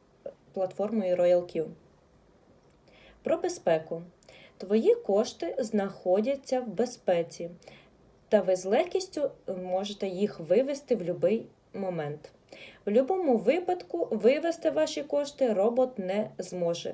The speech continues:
Технічно це неможливо. Чому Royal Q не являється пірамідою?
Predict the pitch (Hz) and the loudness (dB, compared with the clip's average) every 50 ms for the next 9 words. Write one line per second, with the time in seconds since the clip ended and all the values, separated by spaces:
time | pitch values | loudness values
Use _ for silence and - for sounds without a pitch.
0 | - - _ - 202 196 - - 214 254 330 - - - 311 294 - - - - | -10 -10 _ -4 -4 -4 0 0 0 0 0 -2 -4 -6 -8 -8 -8 -4 0 0
1 | 190 196 208 202 202 190 196 196 190 - - 156 160 165 156 165 - - _ _ | 2 2 0 -2 -2 -4 -4 -6 -6 -6 -4 -4 -2 -2 -4 -6 -10 -16 _ _
2 | _ _ _ _ _ _ _ _ - - - - - - - _ _ - - 220 | _ _ _ _ _ _ _ _ -20 -20 -20 -20 -20 -20 -20 _ _ 0 2 2
3 | 208 208 262 349 392 311 233 233 233 226 202 190 185 180 - 202 180 208 262 339 | 4 4 2 2 2 2 4 4 4 6 6 6 4 2 0 -2 0 0 2 2
4 | 427 453 349 233 208 208 208 196 190 180 165 175 185 208 262 285 277 262 - 233 | 2 2 2 2 2 2 2 2 0 0 2 2 4 4 4 2 0 -2 -2 -4
5 | 220 - - - 226 233 220 202 175 165 160 147 151 151 147 147 | -4 -2 0 2 4 4 4 2 0 -2 -4 -4 -4 -6 -8 -8